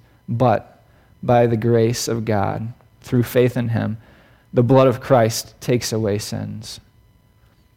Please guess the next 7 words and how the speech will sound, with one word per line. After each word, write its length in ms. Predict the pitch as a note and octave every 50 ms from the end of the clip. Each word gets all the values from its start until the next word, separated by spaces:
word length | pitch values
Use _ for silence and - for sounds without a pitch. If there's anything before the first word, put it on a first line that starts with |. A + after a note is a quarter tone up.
| _ _ _ _ _ _ _ _ _ _ _ _ _ _
He 140 | - D3 C#3+
takes 340 | C3 - D3 C#3 C3+ - -
away 180 | C3+ C3 B2 A#2
sins. 400 | A#2 - A#2+ A2+ A#2 A#2 A2 -
Christ 400 | - - C3+ C3 C#3 - - B2
was 540 | A#2+ A#2 B2 B2 B2 A#2+ A#2+ A#2 - - - - _ _ _ _ _ _ _ _ _ -
our 600 | B2 B2 B2+ B2+ B2+ B2+ A#2+ A#2+ A2+ A2+ A#2+